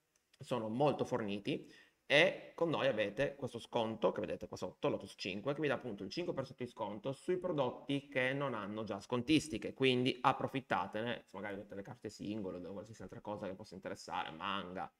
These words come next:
mm, gadget, insomma, potete tranquillamente sbizzarrirvi. Detto questo, cominciamo con la, le varie analisi. Allora, la prima che, mm,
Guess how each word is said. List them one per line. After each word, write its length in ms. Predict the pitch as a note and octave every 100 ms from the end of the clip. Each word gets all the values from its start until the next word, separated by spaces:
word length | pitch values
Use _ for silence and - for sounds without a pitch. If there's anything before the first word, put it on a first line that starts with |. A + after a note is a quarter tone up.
| _ _ _ _ _ _ _ -
mm, 440 | F2+ F#2 F#2 F#2 G2+
gadget, 640 | G2+ F2+ G#2 F#2+ D#2+ -
insomma, 460 | E2 - G2 F#2 E2 _ _ _ _
potete 280 | B2 B2 B2
tranquillamente 580 | C3 B2 B2 B2+ B2 A2+
sbizzarrirvi. 760 | G#2+ G2+ G#2 - F2 E2 F#2 - _ _ -
Detto 220 | C3 E3
questo, 540 | G3 G3+ A3 A3+ - _ _ _
cominciamo 420 | - F#3 D#3+ B2+ A#2+
con 160 | A2+
la, 280 | G2 D#2 - _
le 160 | A2 A2
varie 180 | A2 F#2+
analisi. 300 | D2+ D2 A#2
Allora, 140 | G#2+
la 80 | B2
prima 460 | - F#3+ G#3+ A3 G3+
che, 920 | D3+ C3+ C3 C3 C3 B2+ B2+ B2 B2 A#2
mm, 480 | A#2 G#2+ G2+ G#2+